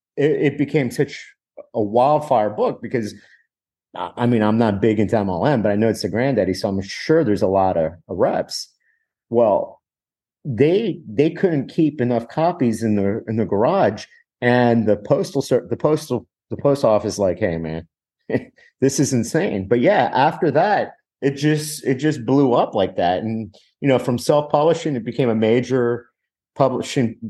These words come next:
ma-, you know, one of the publishing companies picked it up, and they wrote, like, a bunch of different ones, and,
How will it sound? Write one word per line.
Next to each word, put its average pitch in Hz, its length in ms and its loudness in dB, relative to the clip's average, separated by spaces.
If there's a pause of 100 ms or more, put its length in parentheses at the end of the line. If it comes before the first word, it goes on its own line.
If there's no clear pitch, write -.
(100)
ma-, 113 140 0
you 113 340 0
know, 123 240 0
one 107 160 2
of 104 60 0
the 101 280 2
publishing 110 400 0
companies 107 440 -4
picked - 280 -2
it 101 80 2
up, 160 300 0
and 120 440 0
they 110 140 2
wrote, 120 320 2
like, 110 200 0
a 113 60 -6
bunch 113 280 -4
of 117 100 -6
different 107 280 -6
ones, 131 340 -4
and, 104 240 -6